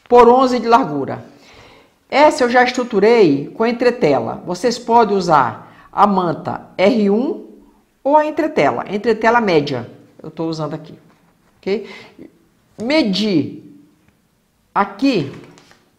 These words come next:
olha, cinco centímetros. Marquei e já coloquei o botão. Eu coloquei esse botão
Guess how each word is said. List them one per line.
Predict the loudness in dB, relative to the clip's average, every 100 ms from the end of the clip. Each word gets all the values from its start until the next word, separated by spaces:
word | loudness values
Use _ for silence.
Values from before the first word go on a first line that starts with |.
| _ _ _ _ _ _ _ _ _ -4
olha, | -2 -2
cinco | -4 -4 -4
centímetros. | -4 -4 -4 -4 -4 -8 -10
Marquei | 0 0 0 2 6 8 6 0 -2 -10
e | -2
já | 2
coloquei | 2 4 0 2 0
o |
botão. | 2 0 0 -4 -4 -12 -18 -6
Eu | -4
coloquei | 0 2 2 2
esse | 0
botão | -2 -6 0 -2 -2 -12